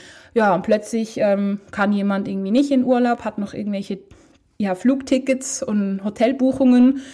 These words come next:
ähm, zu günstigen Preisen und ja, wir connecten mit dem und schon haben wir unseren Urlaub beispielsweise. Und das Gleiche natürlich auch in die andere Richtung.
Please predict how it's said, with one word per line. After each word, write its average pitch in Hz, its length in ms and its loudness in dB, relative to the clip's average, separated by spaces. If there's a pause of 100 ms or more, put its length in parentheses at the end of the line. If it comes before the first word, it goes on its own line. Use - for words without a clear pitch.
(260)
ähm, 208 200 -2
zu 214 160 -6
günstigen 226 460 -2
Preisen 214 540 0
und 208 580 0
ja, 180 400 0
wir 220 140 -6
connecten 247 440 2
mit 226 200 0
dem 220 280 2
und 208 140 -4
schon 196 180 -4
haben 190 200 -2
wir 175 80 -2
unseren 180 240 -2
Urlaub 165 440 0
beispielsweise. - 600 -6 (680)
Und 196 300 0
das 185 180 -2
Gleiche 262 540 2
natürlich 233 480 2
auch 190 120 -10
in 196 120 -8
die 190 140 -6
andere 320 320 4
Richtung. - 420 -8